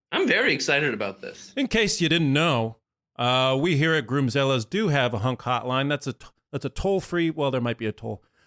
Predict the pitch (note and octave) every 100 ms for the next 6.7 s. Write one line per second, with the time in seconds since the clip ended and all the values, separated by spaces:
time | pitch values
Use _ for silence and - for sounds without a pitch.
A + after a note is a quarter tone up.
0 | _ - E3 F3+ D#3+ E3 E3+ G#3+ G#3+ G#3+
1 | E3 _ E3 E3 G#3 - - - - -
2 | - - - _ D3+ C#3+ C#3+ D#3+ - -
3 | G3+ G#3 G#3 G#3 E3+ - G#3 G#3 - F3+
4 | E3 C3+ F3+ F#3 F3 D3 C#3 - F#3+ -
5 | G3 G3 F#3 - _ _ - A2+ A2+ C3
6 | B2+ - E3 F#3+ - -